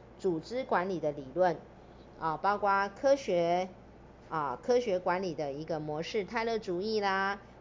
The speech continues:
或是课程制啦，有没有？好，韦伯的课程制，或是人群关系理论，X Y Z，有没有？啊，还有决策权变，啊，还有全面品质管理，啊，都是在社工管理这个地方哈，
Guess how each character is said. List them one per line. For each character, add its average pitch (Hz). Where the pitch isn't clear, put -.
或 233
是 233
课 247
程 214
制 233
啦， 180
有 165
没 185
有？ 175
好， 170
韦 156
伯 160
的 170
课 214
程 180
制， 220
或 247
是 254
人 196
群 196
关 208
系 202
理 156
论 175
，X 202
Y 202
Z， 226
有 147
没 165
有？ 175
啊， 160
还 170
有 190
决 175
策 240
权 170
变， 208
啊， 135
还 165
有 170
全 165
面 220
品 143
质 -
管 156
理， 160
啊， 135
都 208
是 226
在 202
社 247
工 208
管 170
理 151
这 175
个 165
地 160
方 156
哈， 160